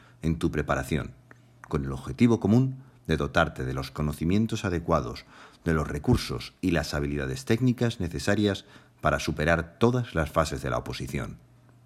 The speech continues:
Empezando por la primera prueba, el ejercicio común para todas las especialidades,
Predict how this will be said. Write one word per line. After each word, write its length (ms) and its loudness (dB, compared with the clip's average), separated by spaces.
Empezando 520 4
por 120 4
la 120 8
primera 320 4
prueba, 400 2
el 160 0
ejercicio 480 -2
común 280 2
para 220 -2
todas 220 0
las 180 -6
especialidades, 800 -2